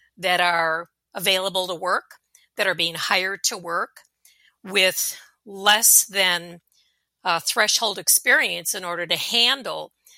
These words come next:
the complexities of the care environment that, uh, they are facing, be it covid-related care or non-covid care that, as we all know, was delayed for such a long period of time during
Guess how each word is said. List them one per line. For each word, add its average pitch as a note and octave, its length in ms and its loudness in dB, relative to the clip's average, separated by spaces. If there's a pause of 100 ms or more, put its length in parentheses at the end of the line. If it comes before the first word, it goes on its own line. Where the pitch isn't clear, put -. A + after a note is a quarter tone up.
(240)
the G3+ 80 -2
complexities G3+ 800 -4
of F3 80 -10
the F#3 100 -10
care F3+ 320 -2
environment F3 800 -2
that, F3 320 0 (460)
uh, E3+ 240 -2
they E3+ 180 0
are D#3 120 -2
facing, G3 640 -2
be F#3+ 200 0
it F3 120 -2 (340)
covid-related F3+ 880 -4
care E3+ 380 -4
or F3 460 -4
non-covid F#3+ 840 -4
care E3+ 320 -8
that, E3+ 220 -6 (440)
as F3+ 140 -6
we F3+ 140 -8
all F#3+ 220 -2
know, E3+ 180 -8
was E3+ 200 -8
delayed F#3+ 420 -4
for - 140 -2
such - 260 2
a F#3 60 -8
long E3 240 -10
period E3 300 -12
of E3+ 140 -14
time E3+ 340 -8
during E3+ 420 -12